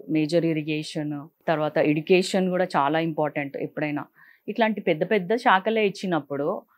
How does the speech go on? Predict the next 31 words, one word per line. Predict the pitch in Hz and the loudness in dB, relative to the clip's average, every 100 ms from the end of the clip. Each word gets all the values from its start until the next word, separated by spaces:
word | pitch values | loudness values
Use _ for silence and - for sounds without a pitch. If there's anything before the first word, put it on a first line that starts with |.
| _ _ | _ _
ఆయన | 175 226 | 0 4
అప్పుడే | 165 - | 4 6
ప్రూవ్ | 226 240 226 | 4 4 4
చేసుకున్నాడు. | 220 214 208 175 156 | 2 0 0 2 2
ఇప్పుడు | 151 170 | 0 0
కొత్తగా | 165 - 196 | 0 4 4
వీళ్ళు | 202 196 196 | 4 2 0
మాకు | 190 185 | 0 2
లైఫ్ | 165 170 | 2 2
ఇచ్చింది | 190 - 190 | -2 -2 0
ఏం | 170 180 | 0 0
లేదు. | 156 156 147 - | -2 -2 -8 -4
వీళ్ళు, | 170 185 220 240 262 - - | 0 2 2 6 6 6 4
ఆ, | 196 180 175 170 | 6 6 4 4
దళిత | 175 170 | 2 4
ముఖ్యమంత్రి | 214 214 233 220 208 | -2 2 2 2 4
అని | 220 208 | 4 4
చెప్పినప్పుడు | 214 190 214 202 233 | 0 0 -2 -2 2
ఆ | 220 | 4
మాట | 185 175 | 6 4
తప్పినారు | 220 190 202 214 208 | 4 2 2 0 2
కాబట్టి | 185 165 175 269 370 _ - - - | 2 2 0 -4 -10 _ -20 -14 2
ఏదో, | 233 240 240 - - | 4 6 4 0 0
ఆ, | 208 185 | 2 4
నామకే | 180 175 185 202 | 4 2 2 0
వాస్తే | 185 180 190 | 0 0 -2
లెక్క | 185 175 | 0 0
ఉప | 226 185 | -2 0
ముఖ్యమంత్రి | 190 190 190 175 165 170 | -2 -2 -2 -2 -4 0
పదవి | 165 165 208 185 196 _ - _ | 0 2 -2 -4 -4 _ -20 _
ఒక, | 196 202 185 160 | -2 4 6 6